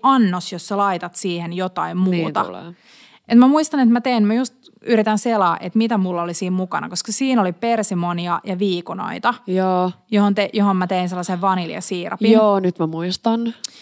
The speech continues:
Speaker 1: Ja se oli tosi herkullista, mut siihen tässä mulla on. Ää, siinä on, sä, siis sä oot
Speaker 2: Just
Speaker 1: lukenut
Speaker 2: se.
Speaker 1: tätä mun ohjetta.
Speaker 2: Noniin.
Speaker 1: Lämmitä kasarissa rommia, yhden vaniljatankon siemenet,
Speaker 2: Noniin.
Speaker 1: viipale, kypsä persona, viikunat kauniin lautaselle ja kaada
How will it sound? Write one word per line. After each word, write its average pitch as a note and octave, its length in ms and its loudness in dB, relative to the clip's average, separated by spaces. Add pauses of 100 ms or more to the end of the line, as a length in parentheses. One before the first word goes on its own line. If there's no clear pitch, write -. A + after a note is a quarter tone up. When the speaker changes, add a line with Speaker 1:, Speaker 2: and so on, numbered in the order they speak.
(300)
Speaker 1:
Ja F#3 720 2 (400)
se C4+ 140 4
oli B3+ 120 4
tosi C4 260 2
herkullista, F#3+ 500 -2
mut F#3+ 100 -2
siihen G#3 380 2
tässä - 420 0
mulla E3 360 -8
on. F3+ 180 -4 (600)
Ää, F#3+ 420 2
siinä A3 400 4
on, F#3+ 180 0 (380)
sä, B3 200 -2 (100)
siis A3+ 200 -2
sä A3 80 2
oot F#3+ 100 0
Speaker 2:
Just C4+ 80 6
Speaker 1:
lukenut G3+ 260 4
Speaker 2:
se. C#4 100 2
Speaker 1:
tätä A3 140 2
mun G3 200 0
ohjetta. F3 460 -8
Speaker 2:
Noniin. B3+ 300 2
Speaker 1:
Lämmitä G#3 160 -2 (260)
kasarissa G3+ 500 -2
rommia, F#3 420 0
yhden F#3 220 -2
vaniljatankon F3 540 -6
siemenet, A3+ 400 0
Speaker 2:
Noniin. B3 160 0
Speaker 1:
viipale, A#3 260 -2
kypsä F#3+ 240 -6
persona, F3 400 -6
viikunat E3+ 340 -8
kauniin E3+ 320 -6
lautaselle E3+ 600 -6 (260)
ja - 100 -20
kaada E3 360 2